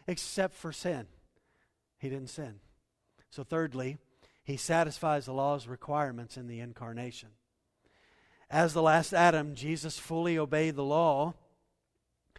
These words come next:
that you and I could not keep. And as we read this week in Philippians chapter two, he became obedient all the way to what?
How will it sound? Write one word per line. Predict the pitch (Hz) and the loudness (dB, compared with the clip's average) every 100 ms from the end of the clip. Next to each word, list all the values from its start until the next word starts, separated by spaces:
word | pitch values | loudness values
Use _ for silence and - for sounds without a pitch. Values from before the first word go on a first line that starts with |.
| - - _ - | -20 -20 _ -6
that | 139 | -6
you | 139 156 | -2 0
and | 156 | 2
I | 160 | 2
could | 156 165 | 0 -4
not | 165 165 | -4 -4
keep. | - 165 131 - _ - _ _ _ _ _ _ _ _ _ _ _ _ | -4 -4 -4 -10 _ -20 _ _ _ _ _ _ _ _ _ _ _ _
And | 127 | -2
as | 160 147 | 0 0
we | 143 | -2
read | 151 170 | 2 0
this | 151 - | -2 -4
week | 170 160 156 | -4 -4 -4
in | |
Philippians | 135 151 156 151 147 - | -8 -6 -4 -6 -8 -6
chapter | 156 156 - | -4 -4 -6
two, | 131 165 160 | -10 -6 -4
he | 151 | -4
became | 147 - 160 151 | -6 -6 -4 -4
obedient | 127 139 143 151 160 143 | -4 -4 -4 -4 -6 -4
all | 143 143 | -4 -2
the | |
way | 131 131 | -4 -4
to | 127 | -4
what? | 135 113 | -6 -8